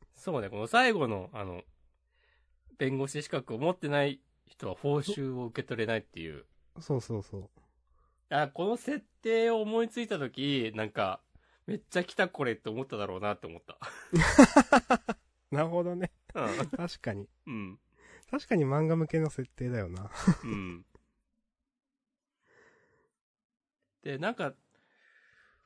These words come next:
Speaker 1: ちょいちょい、なんかもうちょっとね、それこそトリックの説明とか、なんか、あと冒頭の取り調べのシーンとか、全体的に、うん、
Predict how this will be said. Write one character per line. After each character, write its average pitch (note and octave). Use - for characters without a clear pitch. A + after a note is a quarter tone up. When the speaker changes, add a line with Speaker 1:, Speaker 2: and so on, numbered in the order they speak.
Speaker 1:
ち -
ょ C4
い C#4
ち -
ょ F#4+
い、 E3+
な D#3
ん -
か -
も F3
う G#3
ち A3
ょ -
っ G#3+
と G#2+
ね、 C3
そ D3
れ D3
こ D#3
そ D3
ト E3
リ D3+
ッ D3
ク B2+
の G#2+
説 C3
明 A2
と G#2+
か、 G2
な A#2
ん F#2+
か、 -
あ D3+
と C3
冒 C3+
頭 B3
の B3+
取 F#3+
り G3+
調 A3
べ G#3+
の G#3
シ G#3+
ー G3+
ン C#3+
と B2
か、 F2
全 C#3
体 D#3+
的 E3
に、 D#3+
う E3+
ん、 D3+